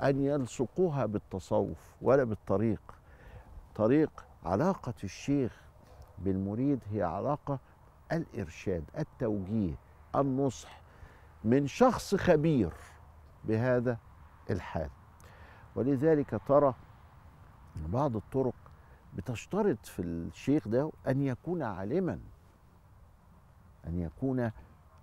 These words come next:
عارفا، عالما خبر هذه الأشياء، وعرف ما الذي يمكن أن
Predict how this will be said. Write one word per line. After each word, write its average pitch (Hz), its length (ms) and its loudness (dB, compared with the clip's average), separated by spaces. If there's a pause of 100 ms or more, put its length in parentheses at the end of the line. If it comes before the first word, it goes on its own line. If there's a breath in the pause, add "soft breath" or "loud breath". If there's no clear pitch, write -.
عارفا، 113 680 0 (160)
عالما 98 600 -2 (1900 soft breath)
خبر 151 560 6
هذه 143 640 4 (580)
الأشياء، 120 680 2 (1200)
وعرف 131 560 4 (960)
ما 107 140 0
الذي 110 400 2
يمكن 95 440 -4
أن 104 280 -2